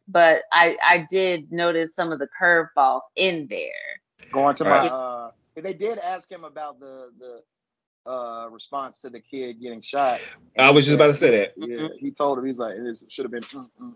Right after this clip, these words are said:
Speaker 2: mm."
Speaker 1: Right, and he was just like, "Oh my God, yeah, that was crazy."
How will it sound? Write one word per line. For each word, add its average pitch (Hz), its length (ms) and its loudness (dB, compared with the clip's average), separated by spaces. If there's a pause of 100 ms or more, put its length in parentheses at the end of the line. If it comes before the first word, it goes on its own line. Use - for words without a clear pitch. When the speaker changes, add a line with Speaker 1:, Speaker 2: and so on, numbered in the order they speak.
(100)
Speaker 2:
mm." 147 220 -14 (520)
Speaker 1:
Right, 247 260 8
and 226 160 6
he 294 100 6
was 262 180 2
just 247 200 4
like, 220 300 6 (220)
"Oh 208 220 8
my 185 140 2
God, 180 380 4
yeah, 190 120 2
that 180 160 4
was 170 120 -2
crazy." 175 880 0